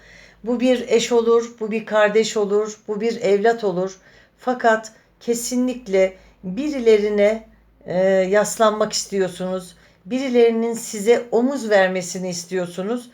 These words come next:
Onu gösteriyor. Bir bebek oturmuş şurada. Bir bebek haberi alabilirsiniz. Çok sevineceksiniz. Böyle bak, bacaklarını ayırmış, oturmuş yere.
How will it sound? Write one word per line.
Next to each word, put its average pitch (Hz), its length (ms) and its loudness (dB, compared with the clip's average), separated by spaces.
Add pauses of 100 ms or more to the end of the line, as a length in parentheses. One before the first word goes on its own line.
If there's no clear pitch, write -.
(300)
Onu 226 220 -2
gösteriyor. 185 720 -2 (640)
Bir 294 240 -4
bebek 302 380 -2
oturmuş 254 800 -2
şurada. 226 560 2
Bir 247 200 -4
bebek 285 320 -2
haberi 262 300 2
alabilirsiniz. 233 960 0 (320)
Çok 330 220 -8
sevineceksiniz. 233 1300 2
Böyle 233 260 2
bak, 233 240 0
bacaklarını 233 640 2
ayırmış, 233 540 2
oturmuş 240 600 -4
yere. 214 380 4